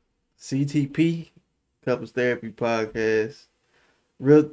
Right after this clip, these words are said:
couple talking about real shit, man. Um,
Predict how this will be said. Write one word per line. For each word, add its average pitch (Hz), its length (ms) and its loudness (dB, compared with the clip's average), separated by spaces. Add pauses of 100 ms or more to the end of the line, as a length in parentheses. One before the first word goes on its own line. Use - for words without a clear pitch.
(140)
couple 151 260 0
talking 143 260 2
about 127 140 -2
real 135 180 2
shit, 135 340 -2
man. 123 400 -6 (460)
Um, 98 480 -10